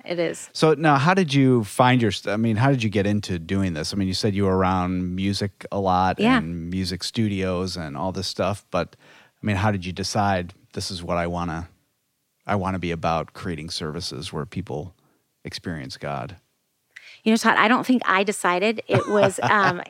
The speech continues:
Speaker 1: it was really a path that God laid out for me. And
Speaker 2: Mm-hmm.
Speaker 1: unbeknownst to me, I just kept saying yes to the next thing that he
Speaker 2: Okay.
Speaker 1: put in front of me.
Speaker 2: Mm-hmm.
Speaker 1: And so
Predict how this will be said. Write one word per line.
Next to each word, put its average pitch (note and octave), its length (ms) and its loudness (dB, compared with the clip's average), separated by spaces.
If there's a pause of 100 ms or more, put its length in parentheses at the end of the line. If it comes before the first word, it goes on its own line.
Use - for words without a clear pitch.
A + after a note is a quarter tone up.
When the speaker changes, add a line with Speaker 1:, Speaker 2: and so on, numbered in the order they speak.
(320)
Speaker 1:
it A3 200 2
was G#3 240 0
really G3+ 680 0
a F#3 280 -4
path F#3 300 0
that - 180 -2
God F3 340 0 (120)
laid G3 380 2
out - 240 0
for A3+ 220 0
me. A#3+ 300 2
And F3+ 280 -2
Speaker 2:
Mm-hmm. - 180 -10
Speaker 1:
unbeknownst F#3+ 480 -2
to G3 60 -8
me, G3 140 -4
I - 140 0
just G3+ 160 -4
kept - 200 -6
saying F3+ 300 -2
yes E3+ 400 -4
to - 140 -4
the E3 140 -4
next D#3+ 500 -6
thing D#3 200 -6
that - 140 -2
he A#2+ 60 -2
Speaker 2:
Okay. B2 160 0
Speaker 1:
put F#3 160 -4
in F3+ 140 -10
front E3+ 200 -6
of F3+ 60 -6
me. A3 160 -2 (120)
Speaker 2:
Mm-hmm. F#2+ 140 -6 (160)
Speaker 1:
And A3+ 180 4
so G#3+ 280 4